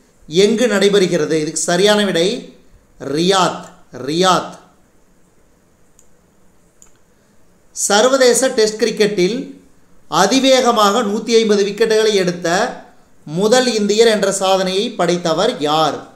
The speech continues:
சர்வதேச டெஸ்ட் கிரிக்கெட்டில் அதிவேகமாக நூத்தி ஐம்பது விக்கெட்டுகளை எடுத்த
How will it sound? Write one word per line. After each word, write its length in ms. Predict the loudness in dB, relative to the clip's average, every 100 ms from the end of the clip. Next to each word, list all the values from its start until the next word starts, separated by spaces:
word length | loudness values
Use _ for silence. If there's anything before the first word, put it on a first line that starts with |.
| -20 -20 _ _ _
சர்வதேச 800 | -8 0 2 2 2 2 2 -2
டெஸ்ட் 360 | -2 -6 -4
கிரிக்கெட்டில் 440 | -6 -4 -4 -2 0
அதிவேகமாக 800 | 0 2 2 2 0 0 0 -2
நூத்தி 320 | -4 -4 -2
ஐம்பது 300 | -2 0 -2
விக்கெட்டுகளை 520 | -4 -4 -4 -2 0
எடுத்த 640 | 0 -2 -4 -4 -4 -6